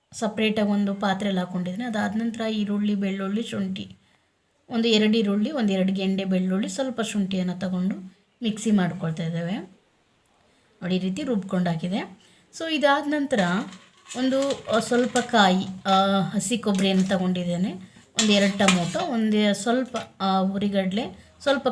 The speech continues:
ಕೊತ್ತಂಬರಿ ಸೊಪ್ಪು, ಇಷ್ಟನ್ನು ಕೂಡ ಹಾಕ್ಕೊಂಡು ರುಬ್ಕೊಳ್ಳೋಣ. ಇದನ್ನು ಕೂಡ ನೀರು ಹಾಕ್ಕೊಂಡು ನೋಡಿ, ಈಗ ಒಂದು ಪಾತ್ರೆಯಲ್ಲಿ ಹಾಕ್ಕೊಂಡಿದ್ದೇವೆ ರುಬ್ಬಿರೋದನ್ನು. So ಇದಾದ ನಂತರ ಒಂದು ಕುಕ್ಕರನ್ನು ಕಾಯ್ಲಿಕ್ಕೆ ಇಟ್ಟಿದ್ದೇನೆ.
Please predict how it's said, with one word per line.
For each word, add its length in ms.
ಕೊತ್ತಂಬರಿ 480
ಸೊಪ್ಪು, 240
ಇಷ್ಟನ್ನು 340
ಕೂಡ 80
ಹಾಕ್ಕೊಂಡು 460
ರುಬ್ಕೊಳ್ಳೋಣ. 520
ಇದನ್ನು 340
ಕೂಡ 100
ನೀರು 220
ಹಾಕ್ಕೊಂಡು 360
ನೋಡಿ, 200
ಈಗ 160
ಒಂದು 220
ಪಾತ್ರೆಯಲ್ಲಿ 540
ಹಾಕ್ಕೊಂಡಿದ್ದೇವೆ 640
ರುಬ್ಬಿರೋದನ್ನು. 680
So 160
ಇದಾದ 380
ನಂತರ 200
ಒಂದು 260
ಕುಕ್ಕರನ್ನು 560
ಕಾಯ್ಲಿಕ್ಕೆ 380
ಇಟ್ಟಿದ್ದೇನೆ. 420